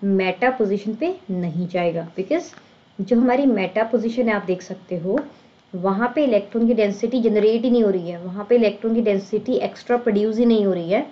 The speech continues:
तो आने वाला electrophile ortho पे या para पे जाएगा, meta पे नहीं जाएगा, ठीक है। तो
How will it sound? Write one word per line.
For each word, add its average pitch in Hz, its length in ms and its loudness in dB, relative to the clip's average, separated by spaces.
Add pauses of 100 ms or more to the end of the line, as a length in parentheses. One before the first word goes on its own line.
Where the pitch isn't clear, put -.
(300)
तो 214 60 0
आने 202 240 4
वाला 277 180 4
electrophile 190 640 0 (120)
ortho 196 420 0 (120)
पे 294 140 0 (260)
या 311 100 2 (100)
para 180 200 2
पे 170 140 -6
जाएगा, 165 300 -4
meta 165 320 -6
पे 277 180 -2 (140)
नहीं 180 320 -4
जाएगा, 160 380 -12 (280)
ठीक 240 120 -4
है। - 140 0 (720)
तो 202 360 2